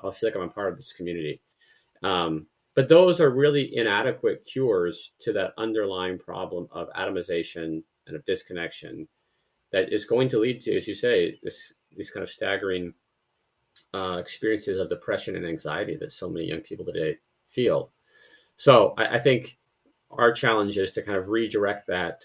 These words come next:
um, that, that recognized felt need toward the sources that will really satisfy it. Uh, you know, your family, your church, your,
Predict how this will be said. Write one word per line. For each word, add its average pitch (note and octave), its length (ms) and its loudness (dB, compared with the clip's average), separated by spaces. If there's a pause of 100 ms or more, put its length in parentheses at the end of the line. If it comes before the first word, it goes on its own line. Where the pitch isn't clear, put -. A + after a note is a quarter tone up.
(120)
um, D2+ 360 -8 (880)
that, G#2+ 380 -2
that F#2+ 160 4
recognized A2 720 4
felt G2 240 4
need F2+ 460 2 (180)
toward G#2 540 2 (200)
the G#2 80 -2
sources G#2+ 540 -2
that F#2 180 -4
will F#2 120 0
really G2+ 200 2
satisfy D#2+ 560 -6
it. B2+ 200 -2 (680)
Uh, D#2+ 500 -4
you F2 80 -8
know, E2 200 -4
your F#2 140 -12
family, F#2 640 0
your D#2+ 120 -4
church, - 560 -2 (300)
your, E2 320 -2